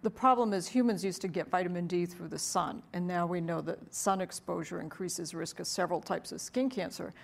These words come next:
So we recommend that people use sunscreen and cover up in the sun to avoid that cancer, but then the vitamin Ds might, might be lower. So I'd say check with your doctor,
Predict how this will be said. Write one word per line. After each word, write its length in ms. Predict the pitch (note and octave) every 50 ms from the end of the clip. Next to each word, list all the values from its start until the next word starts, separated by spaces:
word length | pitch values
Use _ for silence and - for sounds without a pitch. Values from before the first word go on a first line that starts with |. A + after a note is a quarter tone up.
| - - -
So 140 | - - A3+
we 80 | A3+
recommend 400 | G#3+ A3 G#3 A3+ G3+ F#3+ F#3 F#3
that 80 | E3 -
people 240 | - G3 - F#3 F3+
use 200 | E3+ E3+ E3 E3
sunscreen 560 | - A#3 A3+ A#3+ A3+ - - - F3 - -
and 80 | - F#3
cover 360 | - - F#3+ E3 E3 D#3 G3+
up 160 | A#3+ - -
in 80 | E3+ E3+
the 80 | - D#3+
sun 380 | - - F3 E3+ E3+ E3+ E3+ - - - - - - _
to 100 | - F#3+
avoid 280 | E3+ E3 F3 E3 D#3+ D#3+
that 220 | F#3 A#3 B3 -
cancer, 500 | - G#3+ F3 E3+ E3 - - D#3+ D#3 D#3 - - - - -
but 100 | - E3+
then 140 | F#3+ F#3+ F#3
the 80 | F3+ E3
vitamin 460 | D3 F3 F3 E3 E3 E3 E3+ E3+ D#3
Ds 340 | F#3 F3+ F3+ F3 - - -
might, 320 | E3 D#3 D3 - - - - - -
might 280 | - D#3 E3 E3 D#3+ E3
be 80 | E3 E3
lower. 420 | D#3 D#3 D#3+ D3+ - - - -
So 380 | - - - G3 F3+ E3 E3 E3 - - - - - - - -
I'd 120 | G#3+ G3+
say 220 | - - A3 G3 E3 - - - - -
check 240 | - A#3+ A3 A3+ -
with 100 | A3 A3+
your 80 | G#3+
doctor, 540 | F3+ F#3+ F3 E3+ E3+ F3 - G3 F3 E3+ D#3